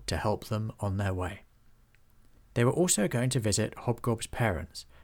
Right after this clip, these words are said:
to make sure that the Duke had not raided their village with his powerful cats. Beef was still suffering from his injuries after the attack on the Dragon's Arms,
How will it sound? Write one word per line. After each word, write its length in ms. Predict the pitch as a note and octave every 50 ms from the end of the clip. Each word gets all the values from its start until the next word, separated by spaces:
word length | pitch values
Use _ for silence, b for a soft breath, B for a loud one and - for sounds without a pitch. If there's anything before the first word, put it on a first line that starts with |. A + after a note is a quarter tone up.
| b b -
to 100 | - A2
make 200 | A2 B2+ B2+ -
sure 400 | - - B2 A2 G#2+ A2 A2+ A2 -
that 80 | -
the 140 | - A2+ G#2
Duke 380 | - - A#2+ G#2 - - - -
had 180 | - F#2+ -
not 180 | G2+ G#2+ B2+ - - G#2+
raided 380 | G#2 G#2+ A2 A2 - A#2 A2
their 180 | - G#2 A2 G#2
village 380 | F#2+ G#2 F#2 F2+ F2 - - b b b b b b -
with 140 | G2+ F2+ -
his 120 | A2+ -
powerful 520 | - - B2 A2 F2+ D#2+ - - D#2 D#2
cats. 480 | - - G#2+ F2 D#2+ - - - - - - - - - - - - - - - - - - - -
Beef 260 | C3+ E3+ F3+ - -
was 100 | G#3 -
still 220 | - - E3 D#3
suffering 380 | C3 - D3+ C3 - A#2+ A2+ G2+
from 160 | - A#2+ A2+
his 100 | A#2+ A#2
injuries 460 | C#3 C#3 C3 A2 G2+ F2+ F2 E2+ G2+
after 260 | F#2 F2 - - - G2
the 80 | G2
attack 320 | F2+ - A#2 G2 E2+ - -
on 80 | G2+
the 80 | F#2 F#2
Dragon's 380 | - F#2+ F#2 - F#2 E2+ F2
Arms, 340 | F#2+ F2+ F2+ F2+ G#2+ - -